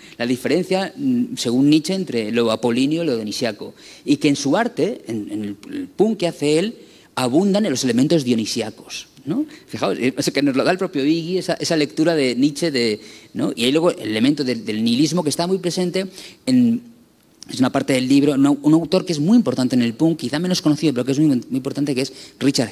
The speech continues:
Hell. Richard Hell es uno de los grandes ideólogos de, del punk, eh, junto también con Lester Banks, y entonces en el,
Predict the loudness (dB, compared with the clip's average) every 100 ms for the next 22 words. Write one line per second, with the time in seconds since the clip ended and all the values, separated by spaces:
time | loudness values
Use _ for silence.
0 | -2 -2 -2 -6 -12 -20 -12 -2 0 0
1 | 0 0 0 0 0 2 0 -2 -2 -4
2 | 0 2 2 0 -4 -10 -10 -10 -10 -8
3 | -8 -2 2 2 2 -6 -20 -20 -20 -20
4 | _ -4 0 2 2 0 0 2 4 4
5 | 4 0 -2 -4 -2 0 2 2 2 -2
6 | -6 0 2 2 2